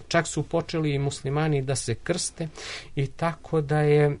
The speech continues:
m, to jedna legenda, jedno predanje, da je to toliko sveto, a, zvono i ono je dugo, znači, m, tu bilo na toj Sad kuli, onda su Austrijanci čuli za to predanje i onda su srušili tu Sad kulu,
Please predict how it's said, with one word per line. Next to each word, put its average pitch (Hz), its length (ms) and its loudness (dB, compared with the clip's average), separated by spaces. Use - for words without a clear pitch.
m, 147 180 2
to 156 200 4
jedna 147 420 4
legenda, 139 540 2
jedno 139 300 2
predanje, 135 640 2
da 113 120 -2
je 123 60 0
to 147 180 2
toliko 147 480 2
sveto, 131 640 2
a, 123 280 2
zvono 139 680 4
i 139 120 4
ono 175 180 6
je 151 80 6
dugo, 160 480 6
znači, 147 460 0
m, 147 300 0
tu 147 120 6
bilo 139 320 4
na 127 120 0
toj 131 260 0
Sad 135 380 0
kuli, 180 360 2
onda 143 220 0
su 135 260 -6
Austrijanci 139 720 0
čuli 139 240 2
za 120 160 0
to 143 180 -2
predanje 131 580 -2
i 135 140 -4
onda 131 300 -4
su 117 240 -4
srušili 156 640 0
tu 156 180 -4
Sad 151 300 -2
kulu, 160 380 -2